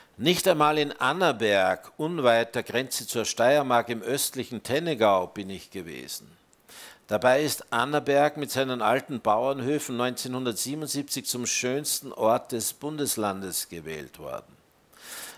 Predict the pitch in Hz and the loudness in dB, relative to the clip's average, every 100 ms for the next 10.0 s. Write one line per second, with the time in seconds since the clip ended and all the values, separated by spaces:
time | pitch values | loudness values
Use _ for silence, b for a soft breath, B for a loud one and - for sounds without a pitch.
0 | B 113 131 131 135 160 - 135 123 - | B 2 4 6 4 2 -4 -6 -4 -2
1 | 107 120 147 - 147 127 127 113 - 127 | 2 2 2 -2 -4 -2 -6 -6 -2 -2
2 | 147 151 139 135 135 - 135 139 131 117 | 0 2 4 4 2 -2 -4 -2 -6 -4
3 | 127 147 131 110 113 110 120 127 117 131 | 0 2 2 2 4 4 2 -2 -4 -4
4 | 156 - - B B B B B 117 107 | -4 -8 -18 B B B B B 0 0
5 | - 135 139 139 120 123 123 131 127 104 | 2 -2 0 -2 -2 -2 0 2 2 2
6 | 117 117 123 - - 127 - 123 117 113 | 0 0 0 -8 -10 -6 -2 -2 -2 0
7 | 120 139 135 117 110 123 - 120 - - | 0 0 -2 4 4 4 -2 -6 -6 -8
8 | 123 117 110 110 110 120 110 101 87 101 | -6 -6 -6 -6 -6 -6 -4 -6 -6 -12
9 | 92 - 90 80 69 73 78 - - 73 | -10 -8 -8 -8 -10 -14 -12 -12 -12 -18